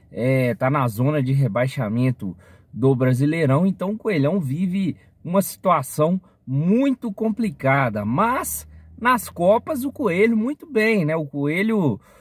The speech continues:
ganhou o primeiro jogo em cima do Corinthians aí, o primeiro jogo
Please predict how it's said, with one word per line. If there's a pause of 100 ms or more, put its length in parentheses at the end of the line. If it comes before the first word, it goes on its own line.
(180)
ganhou
o
primeiro
jogo (140)
em
cima
do
Corinthians
aí,
o
primeiro
jogo